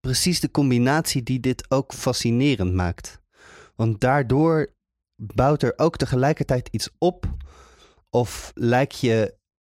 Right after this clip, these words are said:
de hele tijd ook een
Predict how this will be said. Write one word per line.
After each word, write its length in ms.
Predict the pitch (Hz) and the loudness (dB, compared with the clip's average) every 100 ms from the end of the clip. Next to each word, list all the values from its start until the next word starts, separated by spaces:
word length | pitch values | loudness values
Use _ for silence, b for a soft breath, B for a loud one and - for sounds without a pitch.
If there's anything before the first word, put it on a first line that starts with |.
| _ _ _ _ _ _ _ | _ _ _ _ _ _ _
de 160 | - 110 | -2 0
hele 320 | 147 170 147 | 2 2 2
tijd 480 | 135 127 123 - - - | 2 2 0 -8 -14 -2
ook 260 | 139 139 - | -2 -2 -4
een 480 | 123 113 110 113 | -2 0 0 -2